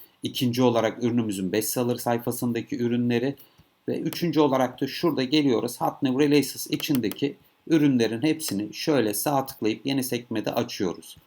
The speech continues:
Bunları açtıktan sonra bize bunların ne lazım? Bunların tabii ki asin kodları lazım.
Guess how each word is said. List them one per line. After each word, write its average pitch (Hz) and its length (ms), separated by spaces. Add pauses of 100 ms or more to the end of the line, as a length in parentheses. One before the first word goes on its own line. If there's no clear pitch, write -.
(460)
Bunları 156 300
açtıktan 160 500
sonra 135 280
bize 139 200
bunların 147 320
ne 151 140
lazım? 113 340
Bunların 131 420
tabii 110 240
ki 156 100
asin 143 300
kodları 113 500
lazım. - 340